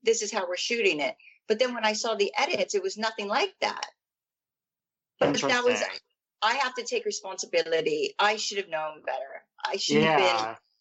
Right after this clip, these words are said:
Speaker 1: I should have known better. That's so stupid of me. It's stupid.
Speaker 2: Did you
Speaker 1: And then
Speaker 2: know any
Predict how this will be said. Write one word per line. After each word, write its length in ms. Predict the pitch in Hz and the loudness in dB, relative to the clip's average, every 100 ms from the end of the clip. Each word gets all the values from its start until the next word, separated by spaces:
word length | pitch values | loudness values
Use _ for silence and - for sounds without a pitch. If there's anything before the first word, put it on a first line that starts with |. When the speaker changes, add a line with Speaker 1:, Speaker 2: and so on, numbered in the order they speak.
| _ _ - | _ _ 0
Speaker 1:
I 160 | 220 | 2
should 200 | 233 - | 0 -4
have 100 | 214 180 | -6 -4
known 240 | 160 156 | -4 -4
better. 340 | 160 143 151 151 | -4 -2 -2 -4
That's 280 | 185 - | -6 -6
so 100 | - 226 | -4 -2
stupid 540 | - - 185 185 160 | -4 -4 -6 -2 -2
of 120 | 156 | -2
me. 340 | 156 151 - - _ | -4 -6 -8 -14 _
It's 200 | - - | -4 -2
stupid. 520 | - - - 123 110 - _ _ _ _ _ - | 0 2 2 2 0 -2 _ _ _ _ _ -2
Speaker 2:
Did 200 | 190 165 | 0 2
you 80 | 202 | 4
Speaker 1:
And 100 | 214 | 4
then 80 | 208 | 4
Speaker 2:
know 140 | 185 | 4
any 360 | 180 151 156 | 2 0 -2